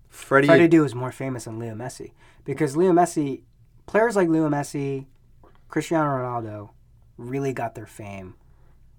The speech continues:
Speaker 2: when they were just killing it at huge, huge clubs.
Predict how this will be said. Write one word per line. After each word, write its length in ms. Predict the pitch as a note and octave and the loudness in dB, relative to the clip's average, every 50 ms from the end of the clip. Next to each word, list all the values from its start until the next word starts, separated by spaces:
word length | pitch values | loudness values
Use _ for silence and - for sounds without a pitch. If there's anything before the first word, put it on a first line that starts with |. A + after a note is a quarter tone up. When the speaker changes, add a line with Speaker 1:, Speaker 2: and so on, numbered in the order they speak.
| _ | _
Speaker 2:
when 160 | - A#2 A2 | -12 -10 -10
they 100 | A2 A#2 | -10 -10
were 100 | A2+ A2 | -10 -12
just 300 | G2+ - G2 - - - | -14 -16 -16 -18 -18 -20
killing 340 | - - - C3+ B2 A#2+ A2+ | -16 -12 -10 -8 -8 -8 -10
it 200 | A2+ A2+ A2 - _ _ _ _ _ - - _ _ _ - _ _ _ _ _ - - _ _ - - - - - - | -12 -12 -14 -16 _ _ _ _ _ -20 -20 _ _ _ -20 _ _ _ _ _ -20 -20 _ _ -20 -20 -20 -20 -20 -14
at 160 | - A#2 G#2+ | -12 -12 -12
huge, 460 | - - - - B2+ A#2+ A#2 G#2+ F#2+ - | -14 -16 -14 -10 -10 -10 -10 -10 -12 -14
huge 280 | - A2 G2 F#2 - | -14 -14 -16 -16 -16
clubs. 380 | - - F#2+ - - - - | -16 -16 -16 -18 -18 -20 -20